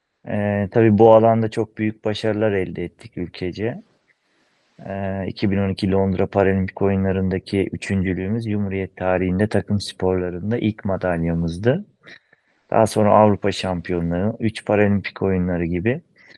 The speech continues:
e, üst düzey, e, bir şekilde, m,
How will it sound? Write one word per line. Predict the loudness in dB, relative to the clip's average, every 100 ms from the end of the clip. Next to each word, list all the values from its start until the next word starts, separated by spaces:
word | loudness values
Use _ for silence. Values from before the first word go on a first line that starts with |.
| _ _ _ _ -6
e, | -2 2 2
üst | 2 0 -2
düzey, | 0 4 4 2 _ _ _ -12
e, | -6 -4 -4 -4 -4
bir | -6 -10
şekilde, | -10 -12 -10 -10 -4 -2 -2 -8 -20 _ -4
m, | -2 0